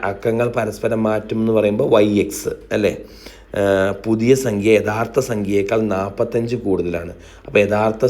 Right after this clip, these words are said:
സംഖ്യയുടെ കൂടെ നാൽപത്തഞ്ച് കൂട്ടുമ്പോഴാണ്, ആ, പുതിയ സംഖ്യ കിട്ടുന്നത്. എങ്കിൽ യഥാർത്ഥ സംഖ്യ എന്തായിരിക്കുന്ന ചോദ്യം. ഒന്നുകൂടെ പറയാം, ഒരു രണ്ടക്ക സംഖ്യ ഉണ്ട്, ഞാനത് എക്സ് വൈ എന്നെടുത്തു. അതിലെ അക്കങ്ങളുടെ തുക പതിമൂന്നാണെന്ന് പറഞ്ഞിട്ടുണ്ട്.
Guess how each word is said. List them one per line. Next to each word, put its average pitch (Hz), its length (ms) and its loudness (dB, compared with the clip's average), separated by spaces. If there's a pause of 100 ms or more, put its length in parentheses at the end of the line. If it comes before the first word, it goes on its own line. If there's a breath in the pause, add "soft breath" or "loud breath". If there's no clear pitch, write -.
സംഖ്യയുടെ 107 460 4
കൂടെ 107 120 4 (120)
നാൽപത്തഞ്ച് 117 600 -2 (100)
കൂട്ടുമ്പോഴാണ്, 104 680 0 (520 loud breath)
ആ, - 20 -4 (320)
പുതിയ 110 220 2 (100)
സംഖ്യ 92 300 -2
കിട്ടുന്നത്. - 360 -10 (220)
എങ്കിൽ 110 240 -2 (160)
യഥാർത്ഥ 110 460 -2 (120)
സംഖ്യ 98 360 0
എന്തായിരിക്കുന്ന 92 680 -2 (140)
ചോദ്യം. 78 260 0 (300)
ഒന്നുകൂടെ 95 340 0
പറയാം, 92 340 0 (520 loud breath)
ഒരു 113 100 6 (100)
രണ്ടക്ക 101 420 -2 (120)
സംഖ്യ 98 400 0
ഉണ്ട്, 90 160 2 (240)
ഞാനത് 104 400 0
എക്സ് - 260 -4
വൈ 107 140 6 (160)
എന്നെടുത്തു. 92 420 0 (640 loud breath)
അതിലെ 113 280 4
അക്കങ്ങളുടെ 117 420 0
തുക 110 220 6
പതിമൂന്നാണെന്ന് 107 720 2
പറഞ്ഞിട്ടുണ്ട്. 104 480 -2